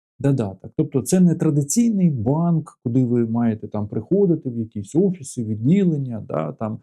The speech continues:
сейфи і так далі, а це платіжна платформа,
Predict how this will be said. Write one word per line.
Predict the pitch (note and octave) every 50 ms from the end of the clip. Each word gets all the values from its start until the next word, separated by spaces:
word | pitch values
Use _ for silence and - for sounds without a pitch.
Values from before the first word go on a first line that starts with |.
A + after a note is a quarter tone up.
| _ _ _ _ _ _
сейфи | - - - E3+ D#3+ D3 C3+ - - C3+ C3
і | C3+
так | - F3 F#3+ A3
далі, | B3 C4+ C4+ A#3+ G#3
а | G3
це | F#3+ F#3 D#4 D#4
платіжна | - B3 A#3+ - A#3+ A#3 G#3 G3 G3 F3+
платформа, | F3+ F3+ F3+ F3+ - - C3 C#3+ D3+ D3+ C#3+ C#3 C3+ B2+